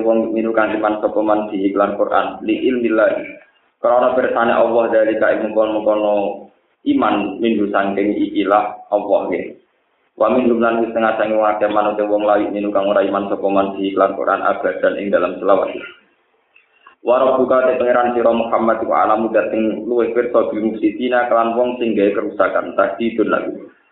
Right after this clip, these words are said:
Utawi iki dawuh iku ngekeki nglulu cara Jawa. Lagu maring kufar. Wa ing kadzabu kalamun gorono sapa kufar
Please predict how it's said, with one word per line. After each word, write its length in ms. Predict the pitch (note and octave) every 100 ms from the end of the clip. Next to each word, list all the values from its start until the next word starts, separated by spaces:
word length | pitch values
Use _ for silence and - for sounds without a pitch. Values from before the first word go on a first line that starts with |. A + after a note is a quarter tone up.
| _ _ -
Utawi 480 | B2 B2 B2+ C3 B2+
iki 160 | C3
dawuh 320 | A2+ A2 A2+
iku 320 | A2+ A2+ B2+ C3
ngekeki 720 | B2 A#2+ A#2+ A2 - - G#2+ G#2+ G#2 - - - -
nglulu 400 | B2 A#2 A2+ G2+
cara 220 | G2 G2 F#2+
Jawa. 200 | G2+ F#2+ G2 F#2 -
Lagu 320 | G#2 G#2+ G#2+
maring 400 | A#2+ A2 G#2+ A2
kufar. 300 | A2 - - - - _ _ _ _ -
Wa 100 | G#2+
ing 140 | B2
kadzabu 400 | B2 B2+ A#2+ B2
kalamun 460 | B2 B2+ B2+ C3 A#2+
gorono 340 | A#2 A#2+ B2
sapa 200 | B2 A#2+ A#2+
kufar 360 | A#2+ - B2